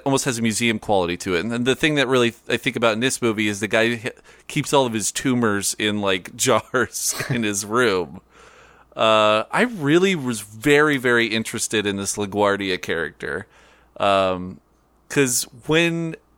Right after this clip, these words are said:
we go into LaGuardia's room, it, it's kind of the game changer. It, it turns from this, like,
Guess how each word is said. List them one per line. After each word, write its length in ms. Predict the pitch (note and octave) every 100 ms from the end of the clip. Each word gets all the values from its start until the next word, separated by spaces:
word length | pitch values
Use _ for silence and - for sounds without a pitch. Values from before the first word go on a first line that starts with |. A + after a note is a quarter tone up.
| -
we 180 | C#3+
go 320 | C3 D#3+ E3 F#3
into 300 | E3 D#3 D3+
LaGuardia's 640 | C3+ B2+ B2 B2 A#2 G2+
room, 200 | A#2+ G#2+
it, 200 | G#2 -
it's 160 | B2+ -
kind 200 | D#3 F3
of 100 | D3
the 60 |
game 340 | G2 A2+ A#2+ B2+
changer. 420 | - G2+ F#2 G2
It, 140 | G2+ - - - -
it 160 | - B2
turns 320 | D#3 E3 F3
from 320 | - D#3+ C#3 C3
this, 240 | C3 -
like, 420 | A#2+ A#2+ A2+ -